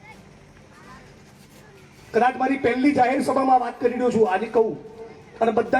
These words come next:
યાદ રાખજો, તમારી વર્તમાનને આવનારી પેઢીને કહેજો, ચૂંટણી બરાબર મધ્યમાં હોય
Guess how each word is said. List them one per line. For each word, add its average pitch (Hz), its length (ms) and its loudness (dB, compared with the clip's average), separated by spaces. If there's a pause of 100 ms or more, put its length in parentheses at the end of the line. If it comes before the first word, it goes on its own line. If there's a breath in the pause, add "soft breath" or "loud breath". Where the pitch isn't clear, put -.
યાદ 247 260 0
રાખજો, 254 320 0
તમારી 247 320 0
વર્તમાનને 254 560 0
આવનારી 233 320 0
પેઢીને 214 420 0
કહેજો, 170 480 0 (1500)
ચૂંટણી 285 460 4
બરાબર 262 480 0
મધ્યમાં 233 560 2
હોય 262 440 0